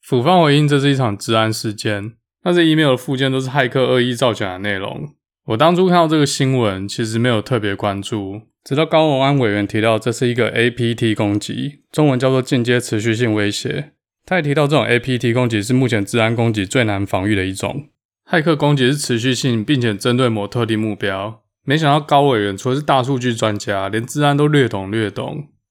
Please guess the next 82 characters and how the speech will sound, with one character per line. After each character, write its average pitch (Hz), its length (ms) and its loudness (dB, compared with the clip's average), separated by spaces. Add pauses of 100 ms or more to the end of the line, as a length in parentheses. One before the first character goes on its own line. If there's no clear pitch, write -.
干 175 140 0
嘛 220 80 2
呢？ 214 380 2 (180)
干 107 120 0
嘛 139 120 2
呢？ 160 380 0 (280)
干 110 140 -2
嘛 127 100 2
呢？ 131 500 0 (160)
干 151 140 0
嘛 170 80 2
呢？ 165 340 0 (400)
好 - 140 -6
了， 107 80 0
季 135 160 -2
老 113 140 4
师 120 120 -4
不 120 80 -4
要 110 60 2
靠 113 220 -2
北。 98 300 -6 (420)
嘴 120 160 0
哥 151 120 2
是 165 60 -2
对 147 280 2
A - 20 2
P 131 180 -4
T 131 140 2
这 131 100 2
个 120 60 0
说 120 200 0
法 107 160 0
不 110 120 -4
是 110 100 0
很 101 140 0
认 104 180 0
同 - 240 -6
啦。 139 280 -6 (160)
我 123 100 -6
个 165 100 2
人 151 140 2
偏 143 120 0
向 143 160 2
这 135 100 2
是 139 40 2
内 135 160 2
部 123 160 2
的 110 80 2
治 107 140 -6
安 104 180 -2
问 98 180 -6
题， 151 440 -16
或 165 160 0
甚 147 200 0
至 139 140 0
跟 139 140 0
治 135 160 -4
安 123 120 2
一 123 40 0
点 110 120 0
关 98 160 -4
系 104 120 -4
都 98 80 -2
没 87 180 -8
有。 85 280 -12 (280)
当 180 140 -2
然， 147 120 2
高 151 180 4
委 127 120 2
员 104 140 -2
又 117 120 0
提 117 200 -2
到 117 160 2
不 139 100 2
排 127 180 -4
除 110 140 -2
这 123 100 -2
样 117 80 2
的 107 80 -4
可 101 140 -8
能 95 220 -8
性。 101 400 -8